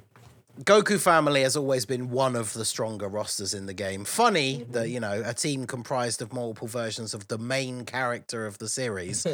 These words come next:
Speaker 2: <laughs>
Speaker 1: has, uh, some very strong options. But yeah, Goku Family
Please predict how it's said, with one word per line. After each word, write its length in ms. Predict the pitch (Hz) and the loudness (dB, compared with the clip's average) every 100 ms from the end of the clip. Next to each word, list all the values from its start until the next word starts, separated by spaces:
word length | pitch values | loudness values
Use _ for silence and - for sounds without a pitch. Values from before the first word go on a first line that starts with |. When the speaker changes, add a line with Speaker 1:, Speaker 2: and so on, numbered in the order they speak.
| 117 | -4
Speaker 2:
<laughs> 200 | - - | -12 -8
Speaker 1:
has, 340 | 110 110 101 120 | -4 -2 0 0
uh, 220 | 110 110 | -2 0
some 200 | - 120 | -2 -2
very 280 | 135 123 117 | 0 0 0
strong 400 | - 139 123 117 | 0 0 -2 -2
options. 640 | 117 - - 92 90 95 | -6 -4 -6 -6 -6 -8
But 160 | 104 101 | -6 -6
yeah, 200 | 101 95 | -6 -4
Goku 360 | 123 127 127 | -4 -4 -4
Family 520 | 117 123 117 113 113 | -4 -2 -2 -2 -2